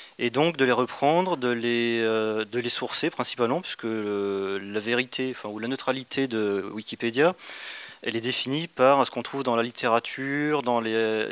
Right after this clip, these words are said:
dans les documents, dans les vidéos, les documentaires diff-, qu'on peut trouver, et donc, euh, rassembler l'ensemble des points de vue et faire un texte cohérent.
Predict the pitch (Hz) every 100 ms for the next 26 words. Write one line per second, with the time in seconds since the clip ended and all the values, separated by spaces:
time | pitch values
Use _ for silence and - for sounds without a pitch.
0 | - 117 123 123 - 127 127 135 139 120
1 | 120 113 120 120 127 139 - - - -
2 | 117 120 - 120 120 135 127 113 - -
3 | - - - 113 117 - 117 147 196 -
4 | - - - - 123 117 123 151 170 -
5 | 131 143 151 123 113 110 104 135 - 139
6 | 143 139 123 139 135 - 131 123 117 143
7 | 165 185 120 - 139 127 120 143 - 131
8 | 120 101